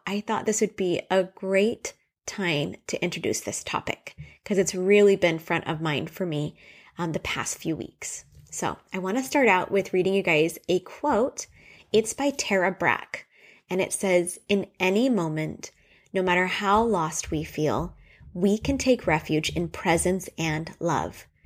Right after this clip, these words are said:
We need only pause, breathe, and open to the experience of aliveness within us. In that wakeful openness, we come home to the peace and freedom of our natural awareness."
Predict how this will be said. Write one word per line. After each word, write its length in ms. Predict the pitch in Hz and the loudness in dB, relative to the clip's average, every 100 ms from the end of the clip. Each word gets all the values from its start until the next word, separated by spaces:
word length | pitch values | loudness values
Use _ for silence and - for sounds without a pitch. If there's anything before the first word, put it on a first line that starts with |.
| - - - - | -16 -16 -20 0
We 100 | 226 | 4
need 220 | 226 226 - | 6 6 4
only 260 | 190 180 | 0 -2
pause, 640 | 175 - 202 202 233 285 277 | -4 -6 0 2 4 2 -2
breathe, 560 | - 214 208 226 262 262 - | 0 2 4 2 0 -4 -6
and 180 | 180 - _ 208 | -6 -6 _ 0
open 320 | 233 269 262 | 0 0 -2
to 120 | 247 | -2
the 160 | 233 220 | 2 2
experience 720 | 214 - - 208 190 160 - - | 2 -2 0 0 0 -4 -6 -4
of 120 | 196 | -2
aliveness 880 | 170 185 175 180 180 - 135 - - | 0 2 4 2 2 -6 -8 -8 -6
within 400 | 175 - 165 160 | -8 -6 -4 -2
us. 460 | 95 - - - - _ _ _ _ - - _ - | -4 -6 -8 -8 -10 _ _ _ _ -20 -20 _ 2
In 240 | 214 254 | 4 4
that 220 | 254 254 | 2 2
wakeful 440 | 202 202 - 247 - | 2 0 0 -2 2
openness, 640 | 185 180 160 127 - - - - - | 2 2 0 -2 -4 -8 -14 -20 -8
we 220 | 190 208 226 | 2 4 4
come 280 | - 254 | -2 -2
home 500 | 226 - 214 208 165 165 | -4 -4 2 2 2 0
to 120 | 190 | 0
the 100 | 170 | 0
peace 520 | - - 226 - - | -2 -4 -2 -2 -4
and 200 | 185 180 | -2 -4
freedom 580 | - - 214 208 170 - - _ _ _ - | -6 0 4 4 2 -4 -14 _ _ _ -10
of 160 | - - | -8 -6
our 240 | 175 170 | -4 -2
natural 720 | 175 165 175 - 185 180 180 - | 0 0 0 0 0 -2 -4 -6
awareness." 840 | 175 170 156 151 50 - - - | -4 -4 -6 -8 -12 -10 -8 -8